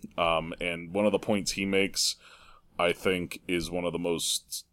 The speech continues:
incredible things about this movie, is so much of this movie took place underwater, and the C G team for this movie is unbelievable just for what they did with people's hair. Um,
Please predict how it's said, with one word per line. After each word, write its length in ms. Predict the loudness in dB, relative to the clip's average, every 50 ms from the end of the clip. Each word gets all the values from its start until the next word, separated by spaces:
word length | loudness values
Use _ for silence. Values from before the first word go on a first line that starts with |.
| _ _ _ _ _
incredible 480 | -6 -4 0 4 6 6 6 6 4 0
things 280 | 0 0 -2 0 0 -2
about 300 | 0 0 2 2 0 0
this 160 | -4 -6 -6
movie, 240 | -6 -6 -6 -4 -2
is 80 | 0
so 160 | 2 4 6
much 220 | 6 6 6 4 2
of 60 | 0
this 180 | 0 0 0 0
movie 220 | -2 0 0 -2
took 220 | -2 -2 -4 -2
place 240 | 2 2 2 2 2
underwater, 680 | 0 -2 0 -2 0 2 2 4 4 6 4 4 2 2 -4 _ -20 -20 -20 -20 -20 -20 _ -20 _ _ _ -2 2
and 400 | 2 2 2 2 0 -2 -4 -2
the 60 | 2
C 260 | 4 6 6 8 6
G 260 | 6 6 4 4 4 4
team 320 | 2 2 2 2 2 2
for 160 | 0 -2 -2
this 260 | 0 0 0 0 0
movie 440 | 0 0 2 4 4 4 4 4 2 -2 -12 -20 -20 -10 -4
is 200 | -2 -2 -2 -2 -6 -4 0 2
unbelievable 1120 | 2 4 4 2 2 4 4 2 2 2 0 0 0 0 0 0 0 -2 -2 -4 -6 -10 -14 -10 -10 -6
just 420 | -2 2 6 6 8 8 6 6 4
for 100 | 4 4
what 180 | 6 6 4
they 120 | 4 2 0
did 200 | 2 0 0 0
with 120 | -2 -4
people's 320 | -4 -4 -4 -2 -2 -2 2
hair. 320 | 2 2 2 2 0 -6 -12 -18 _ _ _ _ -20 _ _ _ _ _ _ _ -20 -20 _ _ _ _ _ _ -4 0
Um, 600 | 4 4 6 6 4 4 2 0 -2 -4 -4 -6